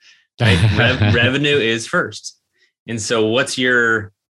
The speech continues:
Speaker 1: what's your thoughts on that statement?
Speaker 2: Well, look, I'll tell you what, Nick, you can't throw a rock out a window without hitting a C X consultant who will promise you those sorts of returns. And I, a lot of my friends in, you know, I mean, I, I,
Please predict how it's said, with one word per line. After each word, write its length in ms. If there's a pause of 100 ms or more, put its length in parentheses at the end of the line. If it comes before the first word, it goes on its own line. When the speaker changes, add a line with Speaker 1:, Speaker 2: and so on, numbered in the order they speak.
(180)
Speaker 1:
what's 320
your 120
thoughts 480
on 360
that 260
statement? 420 (240)
Speaker 2:
Well, 160
look, 140
I'll 80
tell 180
you 140
what, 260
Nick, 300 (300)
you 400
can't 340
throw 380
a 80
rock 320
out 120
a 60
window 400
without 320
hitting 460
a 60
C 220
X 220
consultant 600
who 380
will 560 (380)
promise 460
you 160
those 200
sorts 300
of 140
returns. 520 (280)
And 180
I, 320 (220)
a 80
lot 240
of 100
my 160
friends 460
in, 260
you 100
know, 60
I 40
mean, 200
I, 200
I, 40